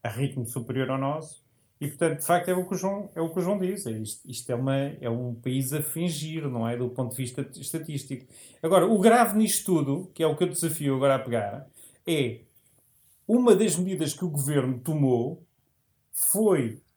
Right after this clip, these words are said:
dizer às empresas que tinham linhas de crédito disponíveis para se endividarem ainda mais. Isto é uma aberração.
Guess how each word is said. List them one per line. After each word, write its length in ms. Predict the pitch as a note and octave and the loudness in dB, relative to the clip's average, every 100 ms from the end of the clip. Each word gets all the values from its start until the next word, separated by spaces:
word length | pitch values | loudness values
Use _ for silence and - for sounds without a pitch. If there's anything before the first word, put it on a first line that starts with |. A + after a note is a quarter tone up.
| - | -8
dizer 440 | B2+ D3 D3+ F3 | -4 -2 2 4
às 200 | E3 D3+ | 4 4
empresas 600 | D3 B2 C3 C#3 C#3 E3+ | 2 2 2 0 0 -4
que 100 | - | -6
tinham 340 | F3 F3+ F3 E3 | -4 2 2 4
linhas 420 | G#3+ A3+ F3+ - | 8 8 8 2
de 80 | - | -2
crédito 680 | D#3 D3+ C#3 E3 F3 - G3 | 2 4 4 0 -6 -10 -8
disponíveis 680 | - - E3+ F#3+ G3 G#3+ | -8 -2 0 2 2 -2
para 140 | - G#3+ | 2 4
se 120 | - | 6
endividarem 600 | G#3+ A3 G3+ A3+ A3+ A3+ | 6 4 2 6 6 6
ainda 220 | A3+ A3+ | 4 4
mais. 420 | A#3+ B3+ A#3+ A#3 A3+ | 4 4 0 0 -2
Isto 180 | A3+ | 0
é 40 | A#3+ | 2
uma 160 | A#3 | 4
aberração. 600 | A#3 A3+ A3+ - A#3+ A3 | 2 2 -2 -2 -4 -6